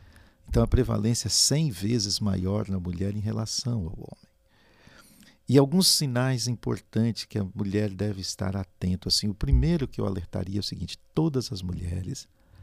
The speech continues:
devem conhecer o seu corpo muito, muito melhor do que qualquer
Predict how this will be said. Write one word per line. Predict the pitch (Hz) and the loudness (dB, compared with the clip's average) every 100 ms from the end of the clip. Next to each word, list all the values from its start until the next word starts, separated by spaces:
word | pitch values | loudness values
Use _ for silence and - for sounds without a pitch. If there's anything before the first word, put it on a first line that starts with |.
| - - - - | -20 -20 -18 -2
devem | 110 147 151 | 2 2 2
conhecer | - 147 131 - - 135 | 0 2 2 0 0 -2
o | 120 | -4
seu | - 131 | -6 -6
corpo | - - 120 120 - | -6 -2 0 0 -4
muito, | 110 120 135 - | -2 -2 -2 -6
muito | - - 107 117 131 170 190 - | -8 -6 -2 0 2 2 0 -2
melhor | 143 123 107 120 127 | -2 0 2 2 0
do | 110 | -4
que | 117 | -8
qualquer | - 107 104 - 123 | -6 -6 -4 -4 -4